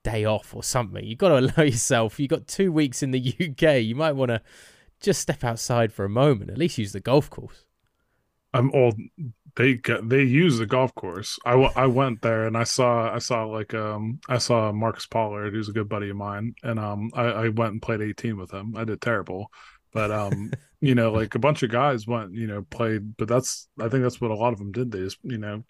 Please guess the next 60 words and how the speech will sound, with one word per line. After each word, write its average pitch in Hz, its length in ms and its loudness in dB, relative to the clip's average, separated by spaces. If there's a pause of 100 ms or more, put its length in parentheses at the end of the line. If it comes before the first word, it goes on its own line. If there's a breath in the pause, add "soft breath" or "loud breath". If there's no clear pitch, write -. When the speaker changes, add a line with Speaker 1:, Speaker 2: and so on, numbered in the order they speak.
(280)
Speaker 2:
they - 120 -4
played 113 240 -4
on 101 120 -6
the 95 60 -10
golf 95 280 -6
course, - 460 -12
and 120 260 -6
they, 110 80 -4
you 113 220 -4
know, 98 120 -8 (200)
they 110 120 -4
didn't 101 200 -8
go 110 160 -4
into 101 180 -10
town. 110 500 -6 (560 soft breath)
Whereas, 113 320 2
you 117 60 2
know, 110 120 2
I 107 60 0
remember 107 360 0
when 104 140 -6
I 127 120 2
was 104 220 -4
there, 110 360 -4 (640)
you 120 100 2
know, 117 80 2
I'm 120 100 4
not 117 180 2
gonna 107 160 0
drop 101 260 2
names, 104 420 -4
but 104 280 -4
it 110 60 -2
was 107 140 -4
like, 110 220 -2 (180)
we'd 127 180 4
get 123 220 2
there 110 160 -2
and 107 160 -8
Speaker 1:
<laughs> - 60 -14
Speaker 2:
I'd 139 240 4
be 113 120 -2
jet 104 320 -2
lagged 95 320 -10
as, 92 360 -8
you 101 220 -8
know, - 260 -10 (480)
crazy, 110 540 2
and 92 240 -8
guys 117 260 0
would 110 100 -4
be 110 80 0
going 104 220 -4
out 107 200 -6
on 95 120 -8
Friday 98 400 -4
night 95 200 -8
and 98 220 -4
Saturday 82 420 -6
night, 95 320 -10